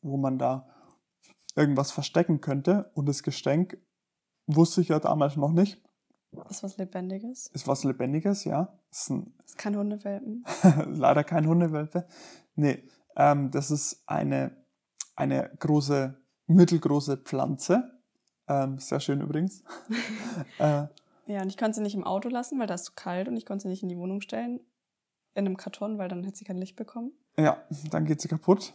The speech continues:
Speaker 1: Also, ja, lebendig. Und dann haben wir drüber diskutiert.
Speaker 2: Ich muss, glaub ich, vorher noch ein bisschen die Vorgeschichte erzählen. Ich hab
Speaker 1: Ja,
Speaker 2: mir da
Speaker 1: gerne.
Speaker 2: schon, ich hab mir da schon viel, viel länger drüber Gedanken gemacht, weil der Andi liebt Überraschungen und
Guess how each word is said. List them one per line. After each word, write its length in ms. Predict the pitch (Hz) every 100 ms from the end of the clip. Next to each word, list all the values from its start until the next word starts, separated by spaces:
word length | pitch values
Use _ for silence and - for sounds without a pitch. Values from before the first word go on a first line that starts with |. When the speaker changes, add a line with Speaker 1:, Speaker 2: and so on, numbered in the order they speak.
| -
Speaker 1:
Also, 560 | 143 147 143 139 131 _ _
ja, 300 | 175 143 -
lebendig. 560 | 143 147 143 160 233 - - - - _ _ -
Und 600 | 165 165 165 165 - - _ _ _ _ _
dann 220 | - 151 165
haben 120 | 180
wir 100 | 170
drüber 260 | 165 170 160
diskutiert. 720 | 165 - 151 - 170 208 220 - _ _ -
Speaker 2:
Ich 120 | 202
muss, 240 | 226 -
glaub 160 | 214 202
ich, 100 | 208
vorher 180 | 208 202
noch 120 | 208
ein 120 | 196
bisschen 720 | 196 - 190 175 175 196 226 _ _ _ _ _ _ _ _ -
die 60 |
Vorgeschichte 560 | - 208 196 - 196 180
erzählen. 300 | 185 202 190
Ich 100 | -
hab 60 |
Speaker 1:
Ja, 80 | 160
Speaker 2:
mir 60 | 151
da 60 |
Speaker 1:
gerne. 180 | 151 151
Speaker 2:
schon, 80 | 151
ich 120 | -
hab 100 | 226
mir 80 | 202
da 80 | 190
schon 180 | 190 190
viel, 260 | - 226 220
viel 160 | 226
länger 200 | 196 196 190
drüber 240 | 185 180
Gedanken 400 | 175 175 175 185
gemacht, 300 | 180 190 226 _ - - - -
weil 80 | 214
der 80 | 214
Andi 160 | 214
liebt 300 | 208 233 -
Überraschungen 840 | - 196 196 202 196 185 180 208 226 - - _ -
und 500 | 202 202 202 196